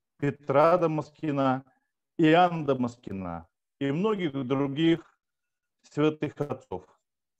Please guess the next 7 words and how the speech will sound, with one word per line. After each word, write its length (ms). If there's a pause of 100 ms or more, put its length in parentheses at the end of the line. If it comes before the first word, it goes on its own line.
(600)
Святитель 440
Игнатий 320
Бричанинов 720 (160)
говорит 420
об 220
оптинских 400
старцах, 560